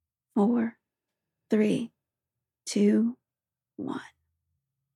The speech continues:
You can open your eyes and just notice from slowing down, how do you feel? If you can already notice that you have more spaciousness, how do you feel?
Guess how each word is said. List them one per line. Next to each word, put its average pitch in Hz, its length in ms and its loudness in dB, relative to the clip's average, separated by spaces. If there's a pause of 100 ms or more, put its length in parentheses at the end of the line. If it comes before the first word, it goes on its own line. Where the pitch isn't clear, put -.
(1200)
You 254 120 6
can 294 200 4
open 262 260 6
your 214 200 6
eyes 190 420 4
and 233 140 4
just 349 280 2
notice 311 400 12
from 214 440 6 (200)
slowing 220 560 6
down, 208 560 4 (920)
how 226 200 6
do 226 80 8
you 208 140 6
feel? 220 420 8
If 214 140 0
you 220 300 2
can 214 100 4
already 202 380 6
notice 202 360 4
that 185 80 0
you 208 100 2
have 196 120 0
more 202 180 0
spaciousness, 240 1040 0 (1080)
how 202 160 -2
do 202 60 2
you 202 180 2
feel? 233 540 4